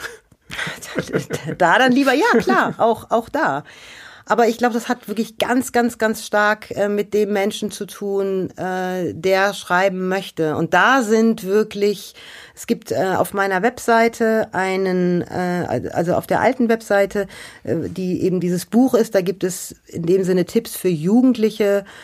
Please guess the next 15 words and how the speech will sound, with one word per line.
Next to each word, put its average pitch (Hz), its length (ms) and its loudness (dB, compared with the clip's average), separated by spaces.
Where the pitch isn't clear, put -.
oder 175 160 0
ich 175 80 -2
glaub, 175 160 -2
ich 170 100 -2
für, 175 160 -6
für - 180 -6
Menschen, 208 400 0
die 185 120 -4
gerne 170 260 0
schreiben. 220 600 2
Und 196 340 -2
eine 185 300 2
Kollegin 233 420 2
von 226 260 0
mir, 208 480 0